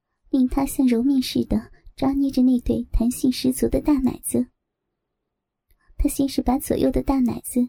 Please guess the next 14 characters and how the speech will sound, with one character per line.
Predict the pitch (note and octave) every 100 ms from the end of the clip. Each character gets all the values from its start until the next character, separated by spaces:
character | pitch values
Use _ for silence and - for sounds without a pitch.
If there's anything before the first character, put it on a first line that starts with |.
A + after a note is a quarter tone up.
| - _
向 | - C#4
着 | -
乳 | - -
沟 | - C4+
处 | - B3 A#3+ - -
用 | - C4+
力 | C#4 B3
挤 | - -
压 | B3
在 | C4 C#4+
一 | C#4+
起， | B3 - - - _ _ _ _ _ - _
用 | C#4+ B3
手 | - G#3